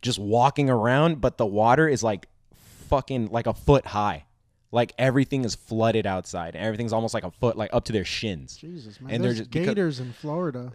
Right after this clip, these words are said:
Speaker 1: Dude, there's gators and syphilis and coronavirus and probably cocaine in that water, dude. But there's people fucking
Speaker 2: Definitely
Speaker 1: floating.
Speaker 2: cocaine
Speaker 1: A
Speaker 2: in
Speaker 1: lot
Speaker 2: that
Speaker 1: of
Speaker 2: water.
Speaker 1: cocaine over there. And, dude, there's, like,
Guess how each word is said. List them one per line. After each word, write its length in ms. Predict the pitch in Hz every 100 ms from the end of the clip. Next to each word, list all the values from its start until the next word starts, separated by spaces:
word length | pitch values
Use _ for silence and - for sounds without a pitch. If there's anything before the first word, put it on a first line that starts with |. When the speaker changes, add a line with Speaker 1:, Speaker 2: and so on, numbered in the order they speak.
| 107
Speaker 1:
Dude, 260 | 117 135 110
there's 180 | 123
gators 400 | 92 123 147 143
and 180 | 123 110
syphilis 640 | - 113 117 - 131 151 117
and 260 | 98 92 -
coronavirus 800 | 107 113 127 120 120 139 143
and 200 | 107 92
probably 320 | - 117 123 135
cocaine 480 | 151 143 139 147
in 80 | 170
that 140 | 104 95
water, 320 | 104 104 101
dude. 280 | 107 143 131
But 100 | 110
there's 140 | 117
people 300 | - 135 127
fucking 300 | - 180 190
Speaker 2:
Definitely 300 | 208 208 190
Speaker 1:
floating. 260 | 147 139 156
Speaker 2:
cocaine 140 | -
Speaker 1:
A 40 | 120
Speaker 2:
in 40 |
Speaker 1:
lot 300 | 117 127 151
Speaker 2:
that 80 | 160
Speaker 1:
of 40 | -
Speaker 2:
water. 40 |
Speaker 1:
cocaine 400 | 147 135 135 123
over 220 | 104 98
there. 180 | 92 90
And, 160 | 113 117
dude, 200 | 117 110
there's, 220 | 120 120
like, 160 | 127